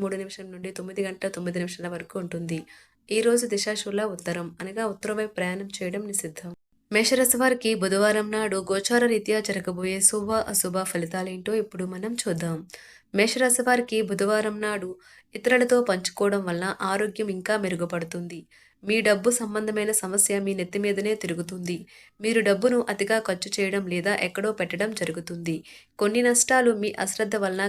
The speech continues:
కలగక తప్పదు. మీరు చేసే సమయానుకూల సహాయం ఒకరికి తమ దురదృష్టాన్ని పొందకుండా కాపాడుతుంది. మీ ప్రేమికురాల్ని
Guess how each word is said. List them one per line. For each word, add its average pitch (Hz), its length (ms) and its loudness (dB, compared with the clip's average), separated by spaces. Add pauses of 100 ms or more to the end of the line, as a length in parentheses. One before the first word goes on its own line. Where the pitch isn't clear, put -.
కలగక 175 280 -4 (120)
తప్పదు. 165 380 -6 (500)
మీరు 233 260 2
చేసే 254 280 6 (100)
సమయానుకూల 220 580 0 (120)
సహాయం 196 460 0
ఒకరికి 214 340 -4 (100)
తమ 196 120 -4 (100)
దురదృష్టాన్ని 208 640 -2
పొందకుండా 185 460 -4 (100)
కాపాడుతుంది. 165 680 -8 (460)
మీ 220 100 0 (100)
ప్రేమికురాల్ని 240 640 2